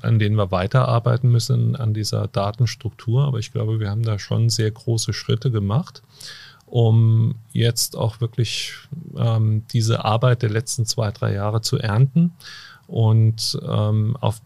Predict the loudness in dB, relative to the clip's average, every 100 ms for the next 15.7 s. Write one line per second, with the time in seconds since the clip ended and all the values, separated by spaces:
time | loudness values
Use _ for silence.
0 | _ -8 -4 0 2 4 2 2 0 -2
1 | 0 0 0 -4 _ 0 2 2 2 2
2 | 2 0 0 -2 -2 -4 -4 -4 -4 -4
3 | -6 -4 -8 -6 -6 -4 -4 -2 -2 -2
4 | -6 _ 0 2 2 0 -2 -2 -4 -6
5 | -6 -6 -4 -4 -4 -4 -4 -6 -4 -6
6 | -4 -4 -2 -2 -4 -6 -4 -4 -6 -8
7 | -12 _ _ _ -2 0 0 0 -2 -2
8 | -4 -2 0 0 -2 -18 -18 -18 -20 -20
9 | -20 -20 -6 -2 0 0 0 0 0 0
10 | 0 2 4 4 2 2 4 2 0 -8
11 | -6 -2 -2 -2 -4 -2 -2 -2 0 0
12 | 0 2 0 2 -2 0 -2 -2 -2 -2
13 | -2 -2 -2 -2 0 -2 -4 -4 -2 0
14 | 0 0 0 -2 -2 -4 -4 -2 -2 -2
15 | 0 0 -2 -2 0 2 0